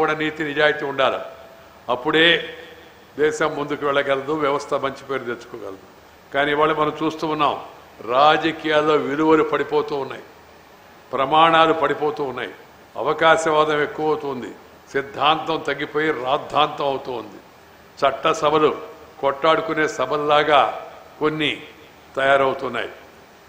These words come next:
రాజకీయ నాయకులు అవకాశవాదంతో పార్టీలు తరచుగా మారుతూ ఉన్నారు, అందువల్ల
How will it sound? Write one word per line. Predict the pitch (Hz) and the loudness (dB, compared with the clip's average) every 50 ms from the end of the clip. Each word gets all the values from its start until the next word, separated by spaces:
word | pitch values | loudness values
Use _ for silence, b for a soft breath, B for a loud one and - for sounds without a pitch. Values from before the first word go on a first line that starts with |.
| - - - - - | -20 -20 -12 -2 2
రాజకీయ | 135 147 151 156 160 156 156 156 151 147 | 2 4 4 4 2 -2 0 0 0 2
నాయకులు | 139 143 147 147 147 156 135 120 | 4 4 2 2 2 0 2 2
అవకాశవాదంతో | 131 151 147 - 147 151 143 - 131 139 139 139 143 143 139 - 147 135 127 123 - - - - - - - | 2 0 2 2 2 2 2 2 0 0 2 2 0 -2 -2 -2 0 0 0 -2 -4 -8 -14 -18 -12 -2 2
పార్టీలు | 139 139 143 139 - - 156 143 143 135 - | 4 4 4 4 2 -4 -4 -4 -4 -2 -2
తరచుగా | 143 139 131 - 147 131 143 139 135 131 | -2 -2 -2 -4 -6 -2 -2 -2 0 0
మారుతూ | 127 127 131 120 - - 123 110 | 0 0 0 -2 -4 -6 -6 -6
ఉన్నారు, | 107 107 104 - - - - - - - - - - - - - - - - - | -6 -8 -8 -10 -10 -12 -20 -20 -20 -20 -20 -20 -20 -20 -20 -20 -20 -20 -14 -8
అందువల్ల | 135 139 143 139 147 156 156 | -6 -6 -2 0 0 2 2